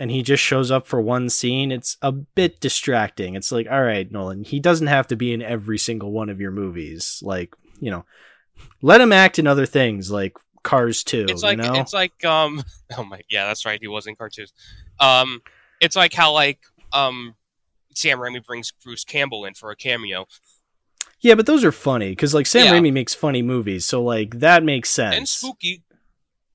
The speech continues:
Speaker 1: And spooky, exactly. Yeah, so, uh,
Speaker 2: Okay,
Speaker 1: all
Speaker 2: and,
Speaker 1: right.
Speaker 2: and one last thing I have to say. Honestly,
Speaker 1: Okay,
Speaker 2: I
Speaker 1: yeah,
Speaker 2: think
Speaker 1: go
Speaker 2: for the
Speaker 1: ahead.
Speaker 2: longest time,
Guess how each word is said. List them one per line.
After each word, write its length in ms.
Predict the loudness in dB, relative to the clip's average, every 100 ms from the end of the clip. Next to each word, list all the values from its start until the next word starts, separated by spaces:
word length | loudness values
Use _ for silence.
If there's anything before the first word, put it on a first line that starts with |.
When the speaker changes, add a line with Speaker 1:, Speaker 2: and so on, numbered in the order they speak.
| _ -6
Speaker 1:
And 240 | -2 -2
spooky, 460 | -2 -2 -2 -4 -8
exactly. 680 | -4 -2 -4 -8 -14 -10 -4
Yeah, 320 | -4 -6 -12
so, 340 | -10 -8 -8 -14 -20 -20 -20 _ _ _ _ _ -2
uh, 520 | 4 6 8 6 2 -2 -20 _ _ _ -6
Speaker 2:
Okay, 140 | 0
Speaker 1:
all 60 | 4
Speaker 2:
and, 320 | 6 6 2
Speaker 1:
right. 80 | 2
Speaker 2:
and 200 | 2 2
one 180 | -2 2
last 280 | 0 0 -4
thing 120 | -4
I 20 |
have 100 | -6
to 80 | -6
say. 200 | -4 -4 -6 -6 4
Honestly, 360 | 4 6 2
Speaker 1:
Okay, 60 | 0 0
Speaker 2:
I 40 |
Speaker 1:
yeah, 60 | 0
Speaker 2:
think 100 | 2
Speaker 1:
go 80 | 2
Speaker 2:
for 40 |
the 20 | 0
Speaker 1:
ahead. 80 | 0
Speaker 2:
longest 360 | -2 -2 -4
time, 440 | 0 2 0 -4